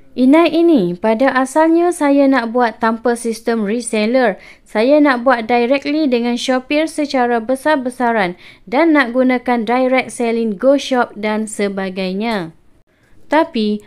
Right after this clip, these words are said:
memandangkan ramai beritahu nak jual inai, saya terpaksa beritahu suami dan mengatakan mereka harus memberi peluang kepada orang ramai untuk mencari rezeki bersama,"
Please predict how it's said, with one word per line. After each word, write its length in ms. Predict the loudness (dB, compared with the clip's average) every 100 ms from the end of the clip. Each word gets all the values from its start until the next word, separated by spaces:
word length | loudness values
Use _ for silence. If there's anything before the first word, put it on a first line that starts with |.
| -6
memandangkan 800 | 0 2 2 4 4 4 4 6
ramai 400 | 6 6 6 4
beritahu 640 | 2 2 2 2 4 2
nak 240 | 2 0 -2
jual 400 | 0 2 0 0
inai, 480 | 0 0 0 -2 -4 -16 -20
saya 320 | 0 2 2
terpaksa 560 | 0 0 0 -4 0 0
beritahu 560 | 2 0 2 2 0
suami 480 | 0 0 2 2 2
dan 240 | 0 -2 0
mengatakan 720 | 0 0 0 -2 0 2 2
mereka 400 | 2 2 2 2
harus 320 | 2 0 0
memberi 480 | 0 2 2 2 0
peluang 480 | 0 0 2 0 -2 -14 -20 _
kepada 560 | -2 4 4 6 4
orang 320 | 4 2 2 2
ramai 320 | 2 2 2
untuk 320 | -2 -4 -2
mencari 640 | 0 0 2 2 4 4
rezeki 400 | 2 0 -2 -4 -2
bersama," 720 | -2 -2 -2 -4 -2 -2 -4